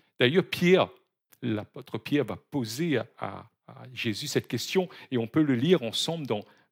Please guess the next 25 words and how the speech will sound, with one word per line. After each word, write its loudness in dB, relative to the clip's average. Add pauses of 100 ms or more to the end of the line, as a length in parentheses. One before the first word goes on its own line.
Matthieu 0
dix-huit, -6 (160)
vingt 0
et 2
un 2
et 0
vingt-deux. -2
Je -4 (400)
m'arrête 2
un -2
petit -6
moment -4
sur, -4
euh, 0 (240)
ce -6
verset. 2 (720)
Pierre, -4
c'est 0
un 6
mot -2
qui -12
s'interrogeait. -4 (340)
Donc, -8
il -2
va 4